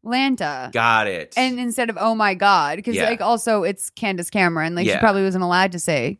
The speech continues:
Speaker 1: "Oh,
Speaker 2: Yeah.
Speaker 1: my God."
Speaker 2: Yeah.
Speaker 1: She
Speaker 2: No.
Speaker 1: doesn't believe in interracial marriage, so
Speaker 2: I don't
Speaker 1: why
Speaker 2: even like sa-, you know, whether you believe in God or not, don't say, "Oh, my God." Say, "Oh, oh, God."
Speaker 1: "Oh, my G-,
Speaker 2: Or,
Speaker 1: just
Speaker 2: yeah,
Speaker 1: just."
Speaker 2: no, just, like, 'cause that's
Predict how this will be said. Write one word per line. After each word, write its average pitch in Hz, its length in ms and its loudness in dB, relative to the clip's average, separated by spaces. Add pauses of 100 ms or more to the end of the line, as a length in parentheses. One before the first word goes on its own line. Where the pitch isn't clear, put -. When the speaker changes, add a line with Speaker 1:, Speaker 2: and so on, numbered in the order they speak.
(140)
Speaker 1:
"Oh, - 100 -2
Speaker 2:
Yeah. - 20 2
Speaker 1:
my 151 160 -2
God." 117 380 -4 (260)
Speaker 2:
Yeah. 113 280 2 (420)
Speaker 1:
She - 80 -10
Speaker 2:
No. - 80 2
Speaker 1:
doesn't 247 240 2
believe 220 300 -4
in 208 80 -6
interracial 190 920 -4
marriage, 185 540 -2
so 175 400 0 (260)
Speaker 2:
I - 60 4
don't 370 100 4
Speaker 1:
why 349 80 0
Speaker 2:
even 277 160 -2
like 233 180 0
sa-, - 240 -2
you 147 120 -2
know, 117 160 4
whether 131 180 4
you 151 100 0
believe 143 240 -2
in 151 80 -4
God 139 220 4
or 139 40 2
not, 147 400 0
don't 143 200 -2
say, 139 120 -2
"Oh, 127 120 0
my 123 100 0
God." 117 460 2
Say, 104 480 -2 (580)
"Oh, 113 400 4 (580)
oh, 123 120 0
God." 123 420 0 (420)
Speaker 1:
"Oh, 220 160 0
my 214 260 0
G-, 202 200 -8
Speaker 2:
Or, 196 40 -6
Speaker 1:
just 180 500 -2
Speaker 2:
yeah, 311 260 2
Speaker 1:
just." 170 140 2
Speaker 2:
no, 156 280 2
just, 123 240 -6
like, 131 160 0
'cause 123 140 -12
that's 127 340 -4